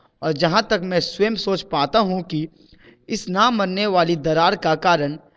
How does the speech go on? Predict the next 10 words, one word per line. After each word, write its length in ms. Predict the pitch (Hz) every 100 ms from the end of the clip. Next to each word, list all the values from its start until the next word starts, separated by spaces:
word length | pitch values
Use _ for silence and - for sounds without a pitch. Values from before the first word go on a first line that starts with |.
| - _ 160
वह 180 | 196 202
एक 200 | - 196
कल्पित 440 | - 180 165 247 -
चित्र 300 | - 269 190
ही 240 | 151 170
है, 320 | 139 139 139 - _ _ _
जो 360 | 147 208 220 -
मेरे 340 | 196 180 185 190
मन 220 | 170 220
में 320 | 165 151 160